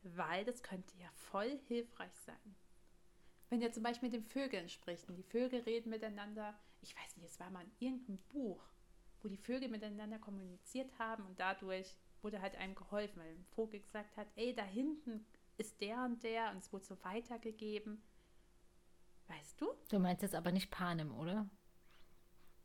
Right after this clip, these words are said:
Speaker 1: Nein, ich weiß jetzt, welches Buch ich meine. Ähm,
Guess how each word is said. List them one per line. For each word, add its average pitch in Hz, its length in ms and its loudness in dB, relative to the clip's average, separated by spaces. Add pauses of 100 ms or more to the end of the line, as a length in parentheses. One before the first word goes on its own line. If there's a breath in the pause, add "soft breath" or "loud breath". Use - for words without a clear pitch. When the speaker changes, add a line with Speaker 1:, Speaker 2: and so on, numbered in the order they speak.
(840)
Speaker 1:
Nein, 208 380 2
ich - 160 -6
weiß 190 200 2
jetzt, - 140 -12
welches - 260 -10
Buch 190 220 2
ich - 180 -10
meine. 185 380 -6 (100)
Ähm, 175 420 -6